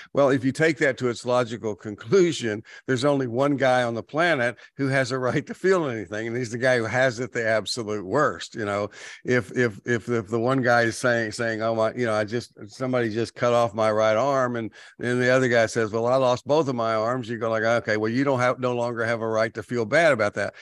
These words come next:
It's like, you know, well, that's bullshit because, and, and I, it, you know, there's actually a, a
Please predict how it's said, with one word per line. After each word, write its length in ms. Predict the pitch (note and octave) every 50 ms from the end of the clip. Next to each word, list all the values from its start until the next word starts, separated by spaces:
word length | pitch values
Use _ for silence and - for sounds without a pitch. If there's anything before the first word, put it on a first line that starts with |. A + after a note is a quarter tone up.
| - - - -
It's 180 | - C3 - -
like, 240 | C#3 C#3 A#2 B2+ - - _
you 140 | - - D3
know, 160 | C3+ B2 A2+
well, 140 | A#2 D3 D3
that's 220 | E3+ F#3+ G3+ F#3+
bullshit 540 | - - D#3 C#3 B2 - - G#2+ F#2+ - -
because, 420 | A#2 B2 - B2+ B2 B2 A2+ - -
and, 220 | - C3 C3 B2 - - - -
and 100 | B2 C#3+
I, 220 | E3+ G3+ G#3+ - -
it, 140 | D3+ C#3 - - _ _
you 160 | - - D#3
know, 180 | D3 C#3+ C#3 C#3
there's 300 | - - C3 D3+ C#3+ C3+
actually 400 | F3 G3+ G3 - E3+ C#3 A2+ F#2+ G2 - -
a, 60 | A#2+
a 60 | B2